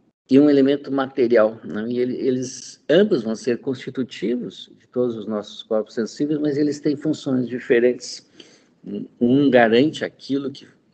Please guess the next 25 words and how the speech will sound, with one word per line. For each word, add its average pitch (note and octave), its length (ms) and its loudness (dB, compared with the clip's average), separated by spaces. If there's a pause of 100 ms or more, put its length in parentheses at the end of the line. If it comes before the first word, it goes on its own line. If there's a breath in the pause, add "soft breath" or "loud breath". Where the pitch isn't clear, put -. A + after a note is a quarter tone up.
(160)
que - 160 -10
faz A2+ 240 2
com A2+ 140 -6
que A2 140 -6
esse A2 180 -4
objeto G#2+ 300 0
seja G#2 260 -2
aquilo G2+ 260 -6
que A#2+ 120 0
ele A#2 200 4
é, - 220 4 (260 loud breath)
e E3+ 100 4
o D3 60 8
outro C3+ 300 4
dá A2+ 180 -2
as A#2 140 -6
condições A#2 400 -4
de A#2+ 60 -2
existência A#2 600 -2
desse - 240 -12
objeto F#2 360 -12
sob - 200 -20
sua G2 160 -8
forma F#2+ 460 -6 (420 soft breath)
material. F#2+ 560 0